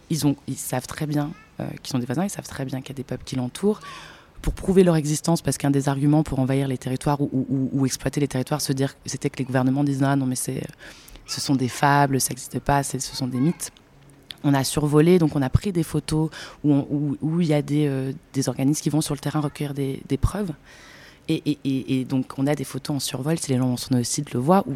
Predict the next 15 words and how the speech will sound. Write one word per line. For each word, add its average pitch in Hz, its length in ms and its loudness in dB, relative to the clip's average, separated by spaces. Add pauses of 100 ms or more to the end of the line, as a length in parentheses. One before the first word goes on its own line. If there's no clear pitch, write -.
(120)
où 131 60 -4 (260)
ils 127 180 -6 (180)
pointent, 175 340 0
il 143 60 -2
y - 20 0
a 123 80 -2
l'arc 143 240 -6
qui - 120 -8
est - 20 -4
pointé 131 320 -8
en 160 80 -2
direction, 143 500 -2
euh, 131 140 -2 (560)
de 135 100 2
l'avion. 135 460 2